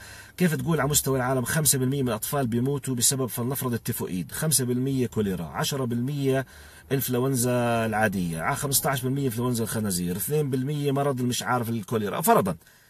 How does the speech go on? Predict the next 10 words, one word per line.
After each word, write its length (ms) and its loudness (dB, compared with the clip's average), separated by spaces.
مقسمينها. 720 6
خمسة 260 4
وتسعين 340 4
بالمية 520 2
موزعة، 560 4
خمسة 400 6
بالمية 380 4
مصنفة 480 4
عالميًا 540 2
كانت 360 -2